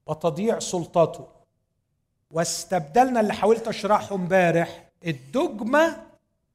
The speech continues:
بالدوكسا. بقي مش قول الكتاب، لكن رأي ماهر. أنا بحب ماهر،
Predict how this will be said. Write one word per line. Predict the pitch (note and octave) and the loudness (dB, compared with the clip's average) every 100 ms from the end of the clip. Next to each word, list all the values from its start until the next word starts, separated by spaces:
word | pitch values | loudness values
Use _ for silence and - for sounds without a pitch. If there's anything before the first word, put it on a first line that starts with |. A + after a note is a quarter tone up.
| _ _ _ _ _ _ _ _ _ _ _ _ _ _ | _ _ _ _ _ _ _ _ _ _ _ _ _ _
بالدوكسا. | C#3 F#3+ F#3+ D3+ - - - - _ _ _ _ _ _ _ _ _ _ _ _ _ _ _ _ _ _ _ _ _ _ _ | -6 -4 -2 0 -2 -2 -12 -12 _ _ _ _ _ _ _ _ _ _ _ _ _ _ _ _ _ _ _ _ _ _ _
بقي | A#3+ - A3+ | -4 0 0
مش | A3 A3+ - | 2 0 -2
قول | - D4+ F4+ E4 C#4 | -2 4 6 6 2
الكتاب، | B3+ - A#3 C4 C4+ A#3 | -2 -4 -2 0 0 0
لكن | A3 G#3+ | -2 -2
رأي | G3 A#3 A#3+ A3 G#3+ - _ _ _ _ _ _ _ _ _ | 4 4 4 -4 -8 -10 _ _ _ _ _ _ _ _ _
ماهر. | E3+ F3+ C3+ C3+ - - _ _ - | 2 4 4 0 -12 -20 _ _ -8
أنا | F3+ D#3+ | -4 -4
بحب | - F3+ D#3 D#3 | -2 -2 -2 0
ماهر، | G3 A#3+ C4+ A3+ | 0 0 -2 -8